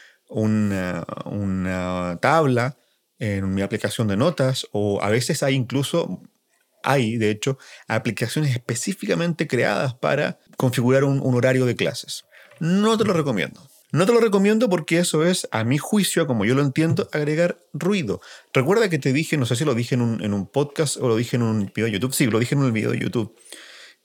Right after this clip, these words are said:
Eh, en el video de YouTube en el que hablo sobre las malas prácticas, los, los vicios, los malos hábitos que te alejan de la productividad. Y una de las cosas que yo considero que nos alejan de la productividad y nos pasa a todos los que trabajamos con tecnología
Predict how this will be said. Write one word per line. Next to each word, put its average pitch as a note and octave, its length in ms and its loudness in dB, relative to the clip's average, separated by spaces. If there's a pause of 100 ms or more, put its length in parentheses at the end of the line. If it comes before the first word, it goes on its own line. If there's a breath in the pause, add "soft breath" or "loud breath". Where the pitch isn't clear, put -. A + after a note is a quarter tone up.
Eh, G#2+ 340 2
en A#2 60 0
el G#2+ 80 2
video G#2+ 140 2
de B2 80 2
YouTube B2 260 0
en C3+ 80 2
el G#2+ 140 0
que A2 120 2
hablo A#2+ 200 2
sobre A2+ 280 0
las G#2 240 0
malas A#2+ 360 0
prácticas, G#2 540 -2
los, F#2 180 -6 (120)
los G2+ 200 -8
vicios, A2+ 340 -2
los G2 160 -2
malos C#3 340 0
hábitos D3 320 -4
que - 120 -10
te G#2+ 80 -2
alejan C3 260 -2
de B2 60 -2
la C3+ 60 -2
productividad. A#2 500 -6 (340 loud breath)
Y B2 60 -2
una G3 120 4
de C4 60 2
las D#3+ 100 0
cosas F3+ 260 -2
que C#3 100 -4
yo C#3+ 80 0
considero D3 360 -2
que A#2 120 -2
nos G#2+ 240 -4
alejan C#3 340 0
de A#2+ 60 0
la A#2 80 2
productividad F#2 480 -2
y A#2+ 100 0
nos G#2 120 -4
pasa A2+ 240 -2
a - 40 -12
todos C3 220 0
los A2 100 0
que G#2+ 100 -2
trabajamos A#2+ 440 -2
con A#2+ 120 -2
tecnología D3+ 560 0